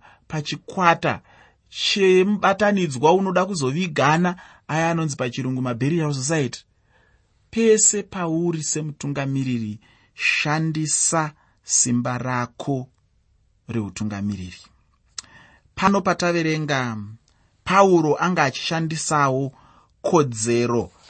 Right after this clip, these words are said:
kana kuti simba reupostori hwake.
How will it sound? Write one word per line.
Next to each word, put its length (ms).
kana 260
kuti 260
simba 760
reupostori 760
hwake. 400